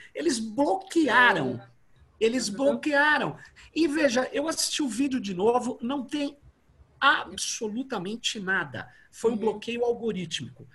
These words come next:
Speaker 1: O que eu quero te dizer é o seguinte: como é que vai
Speaker 2: Ou por
Speaker 1: ser esse
Speaker 2: denúncia de hater, né?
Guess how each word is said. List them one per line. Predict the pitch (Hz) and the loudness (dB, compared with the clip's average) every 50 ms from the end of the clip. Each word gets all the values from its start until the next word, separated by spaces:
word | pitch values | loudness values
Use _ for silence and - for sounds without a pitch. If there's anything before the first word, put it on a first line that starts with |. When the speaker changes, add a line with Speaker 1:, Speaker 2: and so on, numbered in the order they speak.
| - _ _ | -20 _ _
Speaker 1:
O | - | -8
que | - | -8
eu | 214 | -6
quero | 208 - 233 240 247 | -4 -4 -4 -4 -4
te | 240 - 185 | -6 -10 -10
dizer | 156 151 151 226 | -10 -4 -2 -2
é | |
o | 233 | -2
seguinte: | 233 - - 170 160 160 - | -2 -6 -8 -8 -8 -8 -6
como | - 262 247 269 | -6 -4 -4 -4
é | 330 | -6
que | 339 - | -6 -4
vai | 277 269 262 | -2 -2 0
Speaker 2:
Ou | 262 | 0
por | 277 | 0
Speaker 1:
ser | 285 240 | 0 2
esse | - 302 311 330 | 0 0 0 0
Speaker 2:
denúncia | 339 320 302 302 311 294 294 294 262 | 2 2 2 4 2 2 2 2 2
de | 247 - 233 | 2 0 -4
hater, | 240 220 220 220 226 233 247 240 - - 175 165 165 | -6 -4 -2 0 2 2 2 0 -2 -4 -4 -4 -4
né? | 175 180 196 214 233 | -8 -10 -8 -8 -10